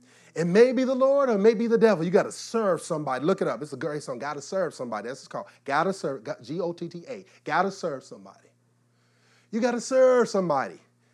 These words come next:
Maybe the Lord or maybe the devil. You gotta serve somebody. And so you serve God or you serve Satan.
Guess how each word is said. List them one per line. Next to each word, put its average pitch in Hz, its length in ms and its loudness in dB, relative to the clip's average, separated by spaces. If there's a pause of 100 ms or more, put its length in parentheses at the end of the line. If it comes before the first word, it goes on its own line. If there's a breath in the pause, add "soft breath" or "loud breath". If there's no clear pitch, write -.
(840)
Maybe 165 240 -2
the 190 80 2
Lord 233 380 4 (200)
or 87 80 -16
maybe 147 280 -2
the 156 120 0
devil. 139 360 2 (100)
You 127 60 -14
gotta 120 200 -4
serve 123 320 -4
somebody. 95 440 -16 (1160 soft breath)
And 151 140 -2
so 170 440 6 (360 soft breath)
you 220 180 10
serve 202 380 6
God 269 480 8
or 180 80 4
you 180 160 4
serve - 280 2
Satan. 156 560 -6